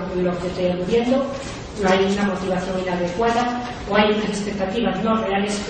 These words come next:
en relación a, a los niños que están disponibles para ser adoptados o, mm,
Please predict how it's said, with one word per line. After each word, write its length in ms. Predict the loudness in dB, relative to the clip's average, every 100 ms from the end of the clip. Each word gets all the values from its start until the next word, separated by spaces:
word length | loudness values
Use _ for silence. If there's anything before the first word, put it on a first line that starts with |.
| -2
en 240 | -2 -2
relación 400 | -2 -4 -4 0 0 -2 -6 -10 -8 0
a, 720 | 4 4 4 0 -2 -4 -6 -8 -8 -10 0
a 100 | 4
los 180 | 4 2
niños 260 | -2 -2 -2
que 40 |
están 400 | -2 0 2 0 -2 -4 -2
disponibles 540 | -2 -2 0 0 0 0
para 180 | -2
ser 220 | -2 0 0
adoptados 480 | -2 0 0 2 -2 -6 -10 -12 -12 0
o, 380 | 6 8 6 0
mm, 460 | -2 -2 0 0